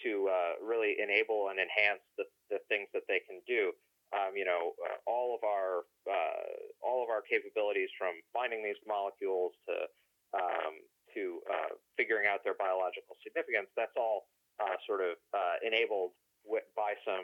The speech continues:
uh, informatics tools. Um, and also in leading the data science team, we, um, leverage all of this historical data, uh, all of this experience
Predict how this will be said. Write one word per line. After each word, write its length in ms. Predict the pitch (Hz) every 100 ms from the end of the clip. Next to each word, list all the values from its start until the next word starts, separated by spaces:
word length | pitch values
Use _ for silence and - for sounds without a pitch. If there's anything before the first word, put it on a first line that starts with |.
| 87 -
uh, 240 | 87 80 107
informatics 480 | - 101 98 90 - -
tools. 400 | 117 98 87 - _ _ _ -
Um, 400 | 104 95 87 85 -
and 240 | 107 98 -
also 320 | 110 117 123
in 160 | 104 104
leading 240 | 107 95
the 80 | 95
data 160 | 98 90 -
science 240 | 170 139 -
team, 240 | 117 104
we, 240 | 110 104 -
um, 240 | 95 87 -
leverage 480 | 113 127 113 98 101
all 160 | 98
of 80 | 95
this 160 | 92 - -
historical 560 | 95 - 117 110 95 -
data, 320 | 98 95 92 - _ _ -
uh, 160 | 92 92
all 240 | 104 101
of 80 | -
this 160 | 90
experience 480 | - - 127 117 101